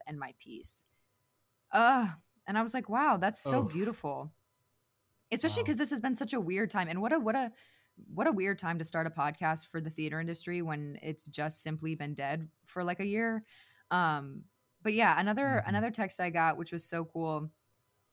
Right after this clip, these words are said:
Speaker 1: said, um, "I felt for a while now that something bridging the gap between theater and faith needed to happen on a large, accessible platform.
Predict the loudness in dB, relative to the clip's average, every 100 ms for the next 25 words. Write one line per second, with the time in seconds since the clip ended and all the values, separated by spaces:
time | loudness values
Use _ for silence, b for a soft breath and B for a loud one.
0 | _ _ _ -8 -2 2 2 0 -6 b
1 | b b -2 0 0 0 -2 2 2 2
2 | 0 2 2 4 2 0 -2 -2 -4 -4
3 | -2 -4 -2 -2 -2 -4 -2 0 0 -2
4 | -4 -4 -2 -2 -2 -4 -4 -6 -4 -4
5 | -2 -2 -4 0 -2 -2 -6 -4 -4 -2
6 | -4 -4 -6 -6 -6 -6 -8 -4 -6 -6
7 | -8 -8 -10